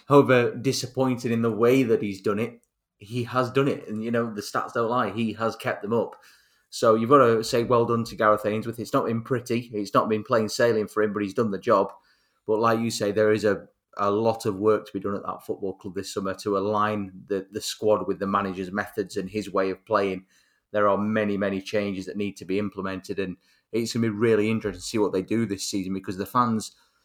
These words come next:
you know, we know the Gareth I-, Ainsworth style of football. It's,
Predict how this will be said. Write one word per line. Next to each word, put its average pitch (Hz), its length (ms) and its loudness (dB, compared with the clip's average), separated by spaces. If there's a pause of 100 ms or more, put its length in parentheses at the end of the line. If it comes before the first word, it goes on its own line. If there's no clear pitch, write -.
(280)
you 120 100 0
know, 110 340 4
we 113 120 0
know 117 240 4
the 107 100 0
Gareth 104 340 2
I-, 101 280 -2
Ainsworth 98 440 -2
style 95 380 0
of 90 100 -4
football. 98 460 0
It's, - 220 -6